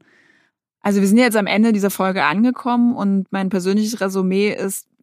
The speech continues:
also ich habe mit drei verschiedenen Männern gesprochen, die alle die Wende erlebt haben, die aber sehr unterschiedliche Schlüsse, äh, am Ende daraus gezogen haben.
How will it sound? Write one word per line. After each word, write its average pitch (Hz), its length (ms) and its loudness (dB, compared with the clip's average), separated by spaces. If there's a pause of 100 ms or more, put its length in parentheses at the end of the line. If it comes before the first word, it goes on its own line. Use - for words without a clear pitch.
(200)
also 175 460 -4
ich - 120 -12
habe 202 120 -4
mit 196 160 -4
drei 170 520 0
verschiedenen 180 500 -8
Männern 214 320 -2
gesprochen, 240 880 -2
die 185 240 -4
alle 208 400 0
die 185 200 -6
Wende 208 800 -2 (420)
erlebt 165 460 -4
haben, 285 460 -6 (800)
die 196 220 -2
aber 185 200 -2
sehr 190 240 -2
unterschiedliche 190 540 -4
Schlüsse, 208 340 -4
äh, 254 440 -6
am 214 180 -4
Ende 208 320 0
daraus 190 340 -4
gezogen 208 540 -4
haben. 240 500 0